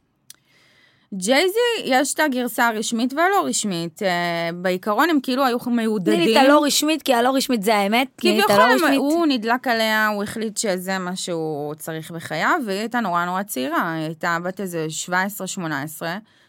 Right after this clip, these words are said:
Speaker 1: אז השמועות שהוא חיכה לה.
Speaker 2: והוא היה מאוד מצליח כבר.
Speaker 1: כן,
Speaker 2: כאילו, הוא היה
Speaker 1: בטח.
Speaker 2: ביג בוס, שם חזק.
Speaker 1: מאוד.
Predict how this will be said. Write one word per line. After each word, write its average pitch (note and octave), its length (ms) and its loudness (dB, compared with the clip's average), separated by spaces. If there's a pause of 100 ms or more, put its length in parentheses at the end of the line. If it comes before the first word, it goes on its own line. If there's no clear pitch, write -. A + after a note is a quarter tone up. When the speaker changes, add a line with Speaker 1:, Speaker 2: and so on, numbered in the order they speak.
(120)
Speaker 1:
אז E3 120 -6
השמועות G#3 420 -2
שהוא G#3 160 -6
חיכה F#3 360 -2
לה. C3+ 120 -4 (220)
Speaker 2:
והוא F#3+ 120 -6
היה G3+ 100 -2
מאוד F#3+ 180 -6 (360)
מצליח F3+ 440 -2
כבר. C#2 200 -14 (500)
Speaker 1:
כן, F3+ 140 -2 (460)
Speaker 2:
כאילו, - 180 -16
הוא F#3+ 80 -4
היה F#3+ 280 -2
Speaker 1:
בטח. F3 140 -16 (100)
Speaker 2:
ביג F#3+ 260 -4
בוס, E3 280 -10
שם F#3+ 180 -8
חזק. F3+ 440 -10 (400)
Speaker 1:
מאוד. D3+ 320 -6